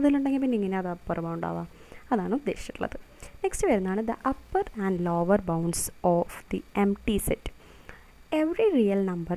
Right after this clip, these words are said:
is an upper bound of the empty set phi. എ-, എല്ലാ റിയൽ നമ്പറിലും അപ്പർ ബൗണ്ട് എംപ്റ്റി സെറ്റിൽ ഫൈ ഉണ്ട്. അതേപോലെ തന്നെ every real number is a lower bound of the empty set. എല്ലാ റിയൽ നമ്പറും എംപ്റ്റി സെറ്റിൻ്റെ ലോവർ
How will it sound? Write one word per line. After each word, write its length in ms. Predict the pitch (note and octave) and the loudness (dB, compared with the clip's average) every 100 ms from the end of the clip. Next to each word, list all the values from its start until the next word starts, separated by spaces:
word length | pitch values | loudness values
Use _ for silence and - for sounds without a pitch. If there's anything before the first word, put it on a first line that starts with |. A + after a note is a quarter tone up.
| - A3 | 0 2
is 100 | A3 G3+ | 4 2
an 60 | G3+ | 0
upper 260 | F#3 - G3+ F3+ E3+ | -4 2 2 4 -2
bound 260 | D#3+ G3 - G3+ | -2 -4 -2 0
of 100 | G#3 - | 0 0
the 80 | - - | -6 -2
empty 280 | G3 E3 F3 E3 | -2 -2 -6 -6
set 200 | F3 - - - | -8 -8 -14 -4
phi. 120 | G#3 F#3 G3 - - - - - - - | -2 -2 -6 -12 -14 -20 -20 -20 -12 -6
എ-, 140 | B3+ B3+ - - C#4+ | -4 -4 -8 -6 0
എല്ലാ 220 | D4 D#4+ G4 | 2 2 4
റിയൽ 220 | D4+ G#3+ G#3 | 4 4 2
നമ്പറിലും 500 | F3+ E3+ D#3+ E3 G#3 - | 0 -2 -2 -2 -4 -4
അപ്പർ 260 | G#3 - C4+ A3+ | -4 0 2 6
ബൗണ്ട് 280 | G3 E3 - - G3+ | 6 4 -2 -2 -2
എംപ്റ്റി 280 | G3 G#3+ G#3+ | -2 -2 -2
സെറ്റിൽ 300 | G3 F#3 G3 F#4 - - - - | -2 -2 -2 -2 -4 -18 -18 0
ഫൈ 140 | E4 C#4 F#3 | 4 6 6
ഉണ്ട്. 160 | D#3 - - - - - A#3+ | 2 -4 -10 -20 -18 -2 2
അതേപോലെ 520 | A3 B3+ C4 G3+ F3 F3 | 4 4 4 2 4 0
തന്നെ 200 | F3 A3+ G#3+ | 0 0 0
every 220 | F3+ F#3+ G3+ | 0 0 0
real 200 | F#3+ F3+ F3+ | 2 2 0
number 200 | F#3 A3+ A#3+ | 0 0 0
is 100 | G3+ G#3 | 2 4
a 20 | G3 | 4
lower 280 | F#3+ G3+ D4 G#3 | 2 2 0 0
bound 220 | F3+ F3 E3+ | -2 -2 -4
of 60 | - | -4
the 60 | - - | -6 -6
empty 240 | F3+ F3 E3 | -4 -4 -4
set. 120 | F3 - F#3 | -6 -6 -2
എല്ലാ 200 | F3 A3 B3+ | 0 2 2
റിയൽ 240 | G#3 F#3+ F#3 | 2 0 -2
നമ്പറും 360 | F3 E3+ G#3+ - - - - D4+ | -4 -2 -2 -4 -14 -18 -6 -4
എംപ്റ്റി 240 | D4+ A3 F#3 | 0 0 0
സെറ്റിൻ്റെ 340 | E3+ F3+ G3 G#4 - A3+ | 0 -2 -2 -4 0 4
ലോവർ 280 | G#3 E3+ | 6 4